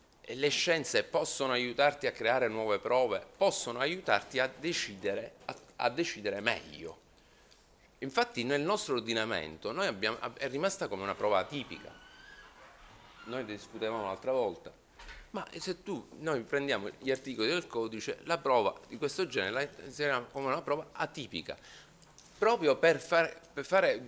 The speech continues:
vorrei provare, eh, a tradurlo, diciamo, in termini più semplici possibili, proprio perché essendo una questione molto, ma molto complicata, che appartiene a un sapere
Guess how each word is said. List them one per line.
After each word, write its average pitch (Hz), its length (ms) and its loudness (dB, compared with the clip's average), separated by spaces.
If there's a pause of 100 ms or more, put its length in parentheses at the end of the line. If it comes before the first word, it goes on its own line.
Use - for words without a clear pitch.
(260)
vorrei 143 360 2
provare, 151 300 6
eh, 131 400 -6 (380)
a - 80 -6
tradurlo, 131 500 2
diciamo, 120 200 0
in 113 60 -2
termini 123 320 0
più 131 200 -8
semplici 139 600 0
possibili, 131 560 -6 (600)
proprio 202 320 4
perché 156 260 4
essendo 202 380 2
una 135 160 6
questione 143 760 2
molto, 113 800 6
ma 113 120 -2
molto 135 420 -2
complicata, 120 880 0
che 113 100 2
appartiene 127 460 2
a 131 60 2
un 123 120 -2
sapere 117 800 8